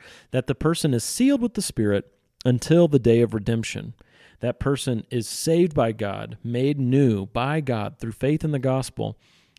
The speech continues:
never to be lost. He is sealed with the power of God until the day of redemption. That is incredible. A, a person cannot lose his salvation because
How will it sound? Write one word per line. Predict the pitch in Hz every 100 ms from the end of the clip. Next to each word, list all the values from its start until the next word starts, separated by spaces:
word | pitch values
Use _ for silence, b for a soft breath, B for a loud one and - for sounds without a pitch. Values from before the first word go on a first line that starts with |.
| -
never | 127 131 143 190 185 113 117 -
to | 127
be | 123
lost. | 120 110 104 107 - - B B
He | 131 131
is | 117
sealed | - - 165 185 190
with | 160 120
the | -
power | - - 170 190 190 185 -
of | 123 113
God | 135 151 160 160 -
until | 120 110 - 170 170
the | 139
day | 120 120
of | 113
redemption. | 117 123 - - 120 _ _ _ _ _ _ _ -
That | 123 139 120 117
is | 101 101 107 -
incredible. | - 117 - 185 110 - - b b b b b _
A, | 117
a | 123
person | 127 143 131 110
cannot | - 175 170 127
lose | 139 143
his | 131
salvation | - 107 127 214 - 80 113
because | 110 - 113 107